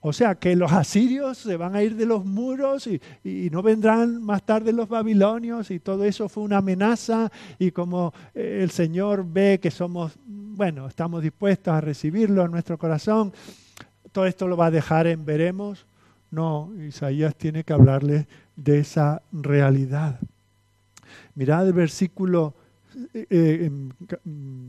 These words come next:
cinco y seis de ese capítulo se-, eh, sesenta y seis. Dice, "Oíd palabra de Jehová, vosotros los que tembláis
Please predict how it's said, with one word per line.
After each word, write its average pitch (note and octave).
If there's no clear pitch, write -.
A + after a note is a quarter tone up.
cinco G3
y D#3+
seis D#3+
de D#3
ese D#3
capítulo D3
se-, -
eh, C#3
sesenta -
y C#3
seis. B2
Dice, D#3+
"Oíd F#3+
palabra F#3
de F3
Jehová, D3
vosotros G3
los G3+
que -
tembláis D#3+